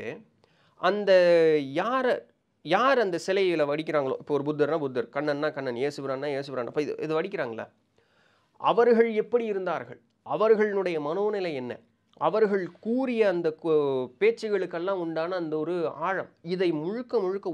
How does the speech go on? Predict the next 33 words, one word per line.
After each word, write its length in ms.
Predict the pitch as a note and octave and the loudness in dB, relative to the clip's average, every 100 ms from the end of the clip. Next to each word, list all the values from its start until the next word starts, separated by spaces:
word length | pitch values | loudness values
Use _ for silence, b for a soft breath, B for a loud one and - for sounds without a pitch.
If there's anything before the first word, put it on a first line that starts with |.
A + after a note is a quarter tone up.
| D#3 | -6
உணர்ந்த 300 | A3 A3 F#3 | -6 -4 -6
அந்த 120 | D3 C#3+ | -6 -8
சிலை 140 | F#3 F3 | -8 -8
வடிக்கும் 300 | D3 C3 A#2+ | -10 -10 -12
பொழுது 260 | D3 E3 B2 C#3 C#3 | -10 -8 -6 -6 -4
அவர்களே 440 | C#3+ D#3+ D#3+ E3+ F#3 G3+ D#3+ | 0 0 0 0 0 -2 -2
நேருல 300 | D#3+ F3+ F3 D#3 | -2 -2 -2 -2
வந்து 140 | D#3 D3 | -4 -4
நின்னாப்புல 460 | C#3 C#3 D3+ C3+ | -6 -6 -6 -8
இருக்கும். 180 | A#2 - b b b E3 | -10 -14 b b b 0
அதனால 260 | F3 E3+ | 2 2
தான் 100 | G3 | 2
ஒரு 100 | F3 D#3+ | 0 -2
சில 120 | D3 | -2
சிலைகள் 420 | D#3 F3+ F3+ E3 C#3+ D3+ | -2 -2 -2 -4 -4 -4
பார்க்கும்பொழுது 460 | F#3+ F#3 F3+ F#3 | -4 -4 -4 -2
நம்மளால 280 | D#3 D3+ F3 | -2 -2 -4
அப்படியே 200 | D#3 D#3+ D3 | -4 -4 -4
ஒண்ணுமே 200 | E3 F3 | -4 -4
பண்ண 100 | D3+ C3 | -4 -6
முடியும், 180 | A#2+ C#3+ | -8 -10
இப்படி 140 | B2 | -4
பேன்னு 360 | C3 D3+ E3 D3 | 0 0 0 -4
நிப்போம். 240 | - - B B B | -8 -14 B B B
அந்த 300 | E3 F#3+ F3+ D#3+ D3+ | 0 2 4 4 4
நுட்பமும் 500 | G3 A#3 - B3 A3 G3 | 0 -2 -2 0 0 -2
அந்த 120 | D#3+ E3+ | -4 -4
கலை 180 | F#3+ F#3 | -4 -4
நயமும் 220 | D#3 F3 D#3+ | -4 -4 -6
இருக்கும். 200 | C3 C3 | -8 -4
because 220 | F#3 F#3 D#3 | -4 -2 -2
அதை 100 | C3 B2+ | -2 0
வடிச்சவங்களுடைய 640 | F3+ G#3+ A3 F3+ D3+ C3+ | 0 0 -2 0 -2 -4